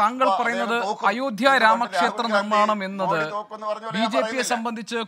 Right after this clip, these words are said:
Speaker 1: കൂടുതൽ വോട്ടുകൾ ബി ജെ പിയിലേക്ക്, പ്രത്യേകിച്ച് ഉത്തർപ്രദേശ് പോലെയുള്ള സംസ്ഥാനങ്ങളിൽ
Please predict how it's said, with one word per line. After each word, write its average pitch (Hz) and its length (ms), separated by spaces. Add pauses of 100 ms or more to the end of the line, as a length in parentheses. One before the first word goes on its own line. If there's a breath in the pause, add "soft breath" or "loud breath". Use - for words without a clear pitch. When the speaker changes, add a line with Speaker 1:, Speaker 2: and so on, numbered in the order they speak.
Speaker 1:
കൂടുതൽ 226 340 (140)
വോട്ടുകൾ 220 420 (140)
ബി 202 160
ജെ 226 80 (100)
പിയിലേക്ക്, 214 540
പ്രത്യേകിച്ച് 214 420
ഉത്തർപ്രദേശ് 220 560
പോലെയുള്ള 214 300 (100)
സംസ്ഥാനങ്ങളിൽ 208 640